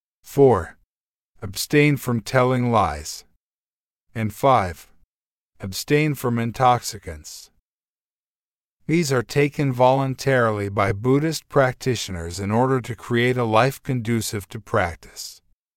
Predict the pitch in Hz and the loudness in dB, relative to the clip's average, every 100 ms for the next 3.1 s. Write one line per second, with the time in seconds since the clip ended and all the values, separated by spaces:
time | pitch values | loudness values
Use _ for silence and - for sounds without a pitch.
0 | _ _ _ - 151 165 123 147 151 139 | _ _ _ -4 -2 -2 0 2 2 2
1 | - 123 - 110 - - 139 147 147 139 | 2 0 0 -4 -4 -2 2 4 4 2
2 | 120 117 127 131 127 117 107 - 92 76 | 0 2 0 0 0 2 0 -4 -12 -14
3 | - | -18